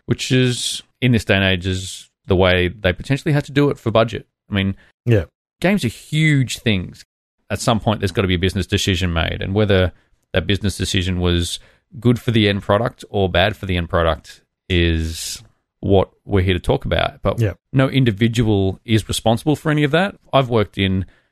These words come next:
Speaker 1: the creative industry, and I've seen firsthand decisions made that were completely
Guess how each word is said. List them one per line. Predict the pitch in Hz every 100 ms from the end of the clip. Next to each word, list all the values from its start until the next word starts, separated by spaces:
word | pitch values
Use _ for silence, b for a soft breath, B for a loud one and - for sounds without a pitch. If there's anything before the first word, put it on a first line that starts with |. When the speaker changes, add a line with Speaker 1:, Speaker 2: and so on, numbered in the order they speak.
| _ -
Speaker 1:
the | 104
creative | - 92 90 87 90
industry, | 95 92 - 90 87 -
and | 95 92 90 90 104 - _ _ _ -
I've | 113 98
seen | - 101
firsthand | 95 - 92 - 104 92 90 90 90 101 b -
decisions | - 131 117 107
made | 101 98 95 92 87
that | 98 -
were | -
completely | 104 - 135 -